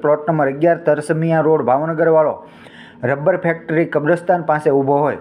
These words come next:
જે બાતમીના આધારે તપાસ કરતા આરોપી લાલશાહી પકડવાનો બાકી આરોપી હાજર મળી આવતા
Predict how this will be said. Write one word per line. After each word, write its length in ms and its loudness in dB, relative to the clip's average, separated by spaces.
જે 280 0
બાતમીના 440 2
આધારે 260 2
તપાસ 360 0
કરતા 320 2
આરોપી 340 0
લાલશાહી 560 2
પકડવાનો 480 0
બાકી 320 2
આરોપી 320 2
હાજર 320 0
મળી 220 4
આવતા 260 2